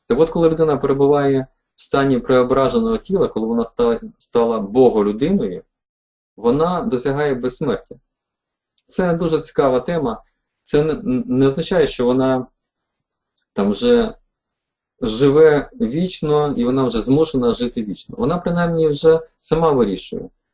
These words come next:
скільки їй перебувати в цій грі. Вона може уйти, але уйти з власної волі. Над нею не висить оцей от меч, що рано чи пізно ти умреш. Вона сама вирішує, коли вона захоче вмерти, якщо в неї це потрібно.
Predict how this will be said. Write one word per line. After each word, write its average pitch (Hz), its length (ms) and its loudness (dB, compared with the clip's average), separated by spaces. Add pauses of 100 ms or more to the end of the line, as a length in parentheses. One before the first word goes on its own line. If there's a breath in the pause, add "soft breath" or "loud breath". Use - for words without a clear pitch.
скільки - 320 -6
їй 135 160 4
перебувати 131 560 2
в 120 80 -4
цій 127 160 -4
грі. 104 220 -6
Вона 160 200 -2
може 160 220 2
уйти, 160 420 -2
але 107 160 4
уйти 123 260 0
з - 80 -8
власної 147 480 2
волі. 110 420 0
Над 110 160 0
нею 135 240 6
не 127 140 2
висить 208 460 0 (360)
оцей 147 320 2
от 139 340 2
меч, 156 480 0 (400)
що 127 260 2
рано 151 240 2
чи 127 120 -4
пізно 147 320 -4
ти 131 140 0
умреш. 139 500 -2
Вона 196 160 2
сама 175 300 0
вирішує, 95 540 -4
коли 117 180 -2
вона 113 200 0
захоче 127 400 -2
вмерти, 123 380 0
якщо 104 240 -8
в 113 40 -4
неї 107 300 -2
це - 160 -6
потрібно. - 500 -10